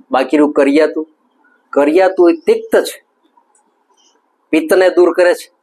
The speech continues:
કફને પણ દૂર કરે છે, માટે એ પણ ઉત્તમ છે. લીમડાની ગળો, જે આપણે સર્વશ્રેષ્ઠ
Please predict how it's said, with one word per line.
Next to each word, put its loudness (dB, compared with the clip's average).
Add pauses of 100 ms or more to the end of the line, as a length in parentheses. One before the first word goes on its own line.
(540)
કફને 0
પણ 0
દૂર 2
કરે 2
છે, -10 (1000)
માટે -4
એ 0
પણ 0
ઉત્તમ 0
છે. -14 (960)
લીમડાની 0
ગળો, 0 (1300)
જે -2
આપણે 0 (880)
સર્વશ્રેષ્ઠ -4